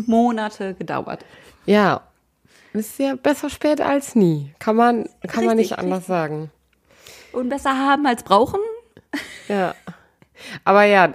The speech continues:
Speaker 2: also ich finde nämlich, das tut einfach auch mal dann richtig gut, wenn man merkt, ähm,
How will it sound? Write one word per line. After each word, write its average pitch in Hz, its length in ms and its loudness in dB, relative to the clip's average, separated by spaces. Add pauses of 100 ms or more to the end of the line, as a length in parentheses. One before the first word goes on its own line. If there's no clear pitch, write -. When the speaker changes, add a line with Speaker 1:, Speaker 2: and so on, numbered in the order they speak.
Speaker 2:
also 185 160 4
ich 190 120 -2
finde 254 220 4
nämlich, 226 280 2
das - 200 -6
tut 240 260 -2
einfach 202 540 -2 (220)
auch 196 260 2
mal 190 340 2
dann 175 220 2
richtig 196 420 -6
gut, 233 380 0
wenn 185 140 2
man 175 180 4
merkt, 208 440 0 (140)
ähm, 180 400 2